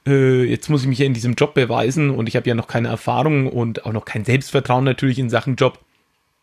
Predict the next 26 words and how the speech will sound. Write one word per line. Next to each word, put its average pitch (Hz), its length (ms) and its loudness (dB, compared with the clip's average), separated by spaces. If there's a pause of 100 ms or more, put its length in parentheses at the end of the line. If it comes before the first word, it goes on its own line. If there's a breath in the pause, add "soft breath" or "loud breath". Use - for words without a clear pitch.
(880 loud breath)
War 131 260 2
so 170 120 0
das 151 100 0
erste - 220 -4
Mal 151 120 2
so 156 100 -4
ein, 151 180 -2 (120)
hm, 139 480 2 (440 soft breath)
heute 127 180 0
war's 151 100 4
auf 147 100 2
der 156 100 2
Arbeit 175 180 0
nicht - 300 -4 (100)
hundert 156 260 4
Prozent 117 340 -2
geil. 120 300 -6 (1200)
Hm, 113 520 0 (220)
jetzt - 200 -4
geht's 131 180 0
mir 151 60 4
aber 196 140 2
auch 143 80 -2
so 175 180 2
nicht 151 160 2
gut. 104 300 -4